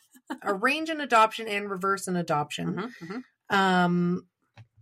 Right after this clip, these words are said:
Speaker 1: he does marriage counseling. Like, what doesn't he do?
Speaker 2: He's
Speaker 1: He
Speaker 2: reverend.
Speaker 1: finds homes and jobs for homeless families.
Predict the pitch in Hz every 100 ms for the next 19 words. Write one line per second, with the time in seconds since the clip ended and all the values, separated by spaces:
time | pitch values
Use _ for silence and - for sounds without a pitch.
0 | - - 214 185 165 180 202 214 226 233
1 | - 226 220 214 214 208 214 233 233 427
2 | - 185 196 196 165 175 160 - _ 269
3 | 277 349 453 302 285 262 247 240 247 247
4 | 220 185 180 190 240 - 202 185 180 180
5 | - 170 160 220 339 -